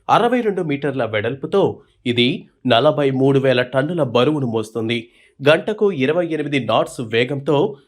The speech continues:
ఏడు వేల ఐదు వందల నాటికల్ మైళ్ళ దూరం సులభంగా ప్రయాణించగలదు. విక్రాంత్లో రెండు వేల నాలుగు వందల విభాగాలున్నాయి. పదహారు వందల మంది నివాసం ఉండొచ్చు.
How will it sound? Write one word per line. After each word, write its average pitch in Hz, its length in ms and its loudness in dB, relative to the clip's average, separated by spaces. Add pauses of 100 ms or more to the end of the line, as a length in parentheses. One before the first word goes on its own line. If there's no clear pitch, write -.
(140)
ఏడు 208 260 6
వేల 220 220 0
ఐదు 170 220 0
వందల 175 280 -2
నాటికల్ 147 500 -2
మైళ్ళ 143 340 0
దూరం 139 320 0
సులభంగా 151 600 0
ప్రయాణించగలదు. 123 760 -2 (460)
విక్రాంత్లో 208 720 0 (200)
రెండు 196 240 4
వేల 240 180 4
నాలుగు 170 360 0
వందల 165 220 2
విభాగాలున్నాయి. 120 840 0 (400)
పదహారు 151 380 4
వందల 131 280 -2
మంది 123 260 -4
నివాసం 123 420 -2
ఉండొచ్చు. 143 460 -2